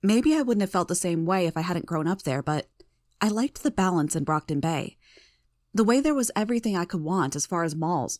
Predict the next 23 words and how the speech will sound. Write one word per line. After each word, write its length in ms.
shopping 440
centers, 400
theaters. 500
It 120
was 100
a 60
big 180
enough 240
city, 500
yet 320
there 120
was 120
just 240
as 80
much 160
room 220
to 60
wake 200
up 160
early 200
in 100
the 60
day 380